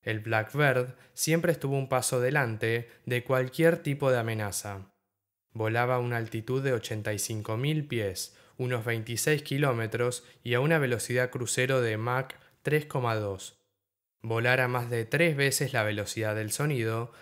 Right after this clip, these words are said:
equivale a tres mil novecientos kilómetros por hora o más de un kilómetro por segundo. Ningún caza o aeronave de ataque podía alcanzarlo,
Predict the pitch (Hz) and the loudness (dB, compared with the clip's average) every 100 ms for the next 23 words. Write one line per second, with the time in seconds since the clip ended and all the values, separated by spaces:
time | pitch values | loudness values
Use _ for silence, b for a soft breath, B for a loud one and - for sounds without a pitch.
0 | B - 113 127 131 143 147 135 131 131 | B -6 -4 -2 2 4 4 2 0 -4
1 | 127 160 180 160 123 - 123 123 - 113 | 0 2 4 2 2 0 -2 -4 -4 -4
2 | 110 110 107 - 139 147 123 120 131 B | -2 -4 -6 -4 0 2 2 0 -2 B
3 | B B 117 123 135 139 127 - 160 160 | B B -2 0 0 0 -2 0 0 0
4 | 143 131 127 131 131 127 117 110 113 107 | 0 0 0 -2 -2 -2 -2 -2 -2 -4
5 | 104 98 95 92 _ _ _ _ _ _ | -4 -6 -8 -10 _ _ _ _ _ _
6 | _ 127 123 127 151 185 170 143 143 147 | _ -4 -2 0 2 2 4 2 2 4
7 | 120 113 110 120 117 113 131 160 117 - | 4 2 0 0 0 0 2 2 0 0
8 | 117 120 B B 131 135 165 170 135 117 | -2 -2 B B 0 4 4 4 2 -2
9 | - 107 101 98 95 | -2 -2 -2 -8 -8